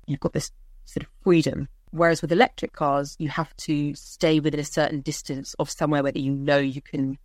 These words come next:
refuel your car with electricity. And so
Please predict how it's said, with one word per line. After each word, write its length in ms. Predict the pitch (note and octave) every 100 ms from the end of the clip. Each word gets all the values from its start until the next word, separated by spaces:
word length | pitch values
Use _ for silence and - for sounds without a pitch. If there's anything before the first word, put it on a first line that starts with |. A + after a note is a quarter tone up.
| _ _
refuel 960 | C#3+ D3 C#3+ C#3 _ _ _ _ D#3+ D3+
your 200 | C#3 C3+ _ -
car 140 | C#3
with 180 | C3+ -
electricity. 640 | C#3 - - - - - - - -
And 120 | D3
so 200 | D#3+